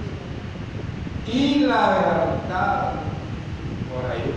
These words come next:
tenemos otra coma. "Y la vida". También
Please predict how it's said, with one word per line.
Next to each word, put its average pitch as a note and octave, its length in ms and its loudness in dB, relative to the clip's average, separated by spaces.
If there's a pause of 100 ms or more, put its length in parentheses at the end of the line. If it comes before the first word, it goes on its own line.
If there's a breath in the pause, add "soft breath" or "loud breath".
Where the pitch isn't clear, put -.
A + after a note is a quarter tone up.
tenemos E3+ 540 -2
otra F3+ 340 -4
coma. G#3 380 -2 (1120)
"Y C4+ 160 4
la C4 340 6
vida". C4+ 360 2 (960)
También B2 800 0